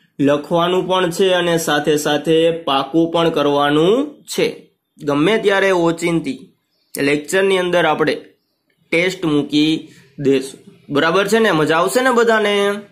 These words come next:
હમણાં ઘણા ટાઈમથી આ તમે પેપર આપેલું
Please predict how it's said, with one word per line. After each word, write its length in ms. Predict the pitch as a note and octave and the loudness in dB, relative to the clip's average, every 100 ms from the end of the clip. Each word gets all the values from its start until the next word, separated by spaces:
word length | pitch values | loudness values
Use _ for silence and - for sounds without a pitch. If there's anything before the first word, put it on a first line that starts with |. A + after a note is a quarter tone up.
| _ _ _ _ _ - - | _ _ _ _ _ -18 -6
હમણાં 280 | C#3 D#3+ C#3 | -2 -2 0
ઘણા 260 | C#3+ D#3+ | 0 0
ટાઈમથી 360 | E3+ D#3+ D#3+ E3 | 0 0 0 -2
આ 60 | |
તમે 280 | D#3 D#3 E3 | -2 -2 -2
પેપર 400 | D#3 C#3+ C3+ D3+ | 0 -2 -2 0
આપેલું 800 | C3+ C3 D3 D3 D3+ D3+ D#3+ D#3+ | 0 0 0 2 2 0 -2 -8